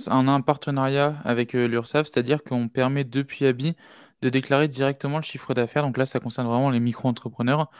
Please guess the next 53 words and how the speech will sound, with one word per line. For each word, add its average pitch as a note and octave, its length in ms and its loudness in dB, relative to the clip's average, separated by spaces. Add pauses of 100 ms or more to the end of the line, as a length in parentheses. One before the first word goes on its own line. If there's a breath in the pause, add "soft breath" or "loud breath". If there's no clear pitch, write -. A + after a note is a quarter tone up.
(540 soft breath)
En D#3 160 8
un D#3 140 6
clic, - 340 -2 (240)
depuis C#3 340 -4
la C#3+ 80 8
plateforme, D3 520 2
tu - 160 -16
peux C#3 120 0
déclarer C3 540 -2
ton C#3 140 -6
chiffre - 180 -10
d'affaires A#2+ 300 0
à C3 40 4
l'Urssaf. A#2 440 -6 (480 soft breath)
Donc A#2 180 0
là, D3+ 100 8
en C#3 120 6
gros, C3+ 160 2
on E3 80 4
se B2 100 -2
base C#3+ 300 4
sur - 180 -10
tout - 80 -10
ce - 80 -10
que - 80 -4
tu C#3 220 -4
as B2+ 60 0
mis, C#3 280 -2
euh, A#2 260 0
comme A#2+ 220 -2
payé B2 240 -2
en C#3 100 0
termes A2+ 200 -6
de A2+ 100 -6
facture. E3+ 540 2 (360 soft breath)
Et A#2+ 60 2
on A#2+ 60 8
va A#2+ 80 8
te - 40 -12
faire E3 120 8
un - 80 6
petit - 100 -14
calcul D3 320 0
automatique C3 560 0
en, B2 160 0 (100)
en A#2+ 220 4
te - 80 -12
répartissant C3 480 -6
dans C3+ 120 -2
les A#2+ 100 0
bonnes A#2+ 240 -2
cases. C#3 300 2
Euh, A2 280 -2